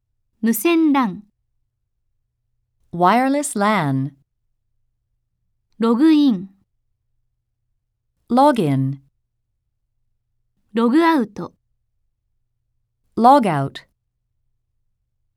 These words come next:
Speaker 1: アカウント。
Speaker 2: Account。
Speaker 1: ユーザー名。
Speaker 2: Username。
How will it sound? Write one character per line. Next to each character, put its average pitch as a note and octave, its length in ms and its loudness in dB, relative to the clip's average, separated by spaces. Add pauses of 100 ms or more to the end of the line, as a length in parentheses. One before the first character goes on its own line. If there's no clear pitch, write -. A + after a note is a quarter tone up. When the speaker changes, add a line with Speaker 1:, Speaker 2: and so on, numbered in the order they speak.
(100)
Speaker 1:
ア G#3 140 -2
カ D4 200 0
ウ C#4 180 0
ン C4 100 -4
ト。 - 260 -8 (1700)
Speaker 2:
Account。 A#3+ 640 -4 (1600)
Speaker 1:
ユ C#4+ 220 2
ー - 20 2
ザ E4 280 2
ー B3+ 40 0
名。 F3+ 320 -8 (1700)
Speaker 2:
Username。 E3 880 -2